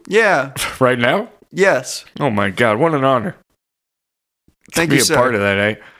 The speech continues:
Speaker 2: Maybe it was your sexual frustration that was causing you to be so forgetful.
Speaker 1: Maybe that was it, sir.
Speaker 2: Leaving, maybe you left those bay door opens subconsciously. Now, Freud didn't turn me on, but I did read him.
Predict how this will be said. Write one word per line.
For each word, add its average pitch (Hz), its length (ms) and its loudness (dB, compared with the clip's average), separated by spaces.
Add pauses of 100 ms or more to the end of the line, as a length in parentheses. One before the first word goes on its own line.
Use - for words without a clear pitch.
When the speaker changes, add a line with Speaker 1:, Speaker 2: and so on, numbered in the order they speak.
(800)
Speaker 2:
Maybe 214 280 2
it 175 60 2
was 147 160 0
your 135 120 2
sexual 156 440 2
frustration 117 800 -2
that 98 100 -4
was 98 140 -6
causing 123 320 0
you 113 60 0
to 113 60 -4
be 120 100 0
so 123 180 0
forgetful. 113 640 -4 (180)
Speaker 1:
Maybe 202 340 0
that 233 120 2
was 202 160 -2
it, 190 120 -2
sir. 143 300 0 (300)
Speaker 2:
Leaving, 139 600 0 (540)
maybe 127 320 -2
you 110 160 0
left 113 240 -2
those 104 220 0
bay 117 360 0
door 117 380 0
opens 113 480 -2 (160)
subconsciously. 123 920 -4 (220)
Now, 131 280 0 (280)
Freud 185 420 2
didn't 123 340 0 (220)
turn 135 260 2
me 104 180 2
on, 117 340 0
but 104 120 0
I 101 120 2
did 139 240 -2
read 123 300 -2
him. - 160 -16